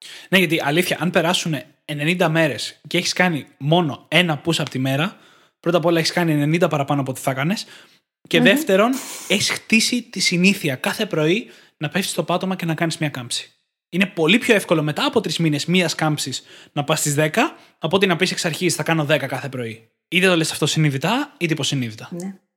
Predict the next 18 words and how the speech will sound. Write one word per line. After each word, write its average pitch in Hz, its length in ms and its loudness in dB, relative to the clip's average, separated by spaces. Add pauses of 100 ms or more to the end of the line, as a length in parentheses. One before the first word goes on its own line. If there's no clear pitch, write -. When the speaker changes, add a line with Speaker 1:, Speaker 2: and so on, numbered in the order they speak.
(420)
Speaker 2:
Και - 120 0
η 294 140 0
τελευταία 254 400 0
ένσταση 294 340 -2
που 262 100 2
ακούς 320 220 2
ποια 320 180 -2
είναι; 196 240 2 (1300)
Speaker 1:
Είναι 262 220 4
και, 226 280 2 (260)
την 196 140 4
έχουμε 208 180 0
αναφέρει 208 260 2
ήδη 202 100 2
αρκετές 185 260 0
φορές, 151 380 -2
που - 100 -4
είναι 202 260 0